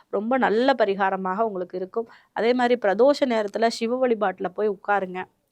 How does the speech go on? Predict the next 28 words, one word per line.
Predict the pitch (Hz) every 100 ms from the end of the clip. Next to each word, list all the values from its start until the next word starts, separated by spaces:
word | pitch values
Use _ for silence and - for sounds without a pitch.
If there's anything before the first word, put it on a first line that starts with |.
| -
அந்த | 208 208
சிவனுக்கு | - 226 269 262 233
வந்து | 202 208 262 -
உங்களால | - - 208 233
முடிஞ்சதுன்னா | 208 202 202 196 254 -
நெய் | 202 226 277
தீபம் | 262 220 202
ரெண்டு | 185 185 185
வந்து | 185 214
போடுங்க. | 220 190 185 180 190 -
நீங்க | 202 214 214
வந்து | 226 285
ஒரு | 262 202
நெருப்பு | 208 254 285 294
ராசியில | 254 247 247 262
பிறந்திருக்கிறதுனால, | 226 202 220 220 208 190 185 208 254 - -
ஒரு | 196 190 180 175
பழமையான | 208 220 254 254 269 285
கோயில்களுக்கு | 240 226 214 208 190 - 294 - - -
எண்ணெய் | 214 233 262 285 311
இல்லைன்னா | - 208 240 240
நெய் | 208 233
வாங்கி | 233 196 190
கொடுங்க, | 185 185 247
கூட | - 269 269
திரியும் | 269 240 247 254
வச்சு | 190 -
கொடுங்க. | - 185 180